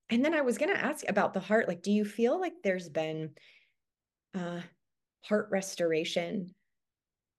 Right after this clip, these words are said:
Yeah, just internal restoration that's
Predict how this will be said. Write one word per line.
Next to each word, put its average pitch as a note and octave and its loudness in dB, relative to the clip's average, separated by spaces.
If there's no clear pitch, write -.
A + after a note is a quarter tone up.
Yeah, D#4+ 0
just F#3 -6
internal G#3 4
restoration G3 0
that's D#3+ -4